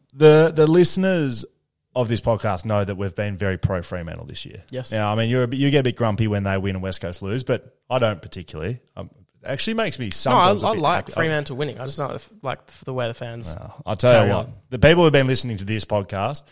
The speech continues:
Speaker 1: know that the, the, the lid's off. The train's going. I hope you've booked your flights. Have you, have you thought about booking flights yet, Charlie?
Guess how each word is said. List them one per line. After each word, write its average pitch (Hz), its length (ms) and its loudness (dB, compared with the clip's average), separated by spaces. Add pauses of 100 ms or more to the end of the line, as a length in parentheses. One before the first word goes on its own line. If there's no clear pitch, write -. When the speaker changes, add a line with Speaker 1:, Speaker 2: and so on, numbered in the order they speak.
(440)
Speaker 1:
know 120 400 4
that 104 160 0
the, - 160 -10 (120)
the, 117 100 -2
the 120 220 0
lid's 120 260 4
off. - 440 -8
The 120 100 -6
train's 127 340 2
going. 95 240 -2 (100)
I 107 120 -2
hope 147 180 6
you've 127 160 2
booked 127 180 0
your 113 60 -2
flights. 101 380 -2
Have 120 80 -2
you, 135 60 2
have 127 100 -10
you 131 160 2
thought 139 200 4
about 135 220 6
booking 127 220 0
flights 127 260 4
yet, 127 140 0
Charlie? 139 340 2